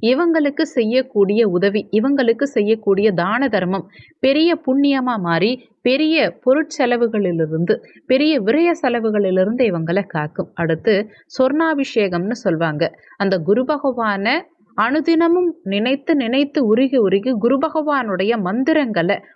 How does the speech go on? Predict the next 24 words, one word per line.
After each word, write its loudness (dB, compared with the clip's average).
உங்களுக்கு 0
எந்த 0
தெய்வம் 0
இஷ்ட -2
தெய்வமா 2
பிடிக்குதோ, 0
அந்த -2
தெய்வத்தினுடைய, 0
சித்தர்களுடைய 0
நாமங்களை, -2
மந்திரங்களை 0
இவங்க -4
சொல்லிக்கிட்டே 0
வர -4
வர -2
நல்ல -2
வெற்றிகள் -2
இவங்க -2
வாழ்க்கையில -2
தேடி -2
வரும். -2
குருன்னு 2
வந்துட்டாலே 0
இனிப்பு, 0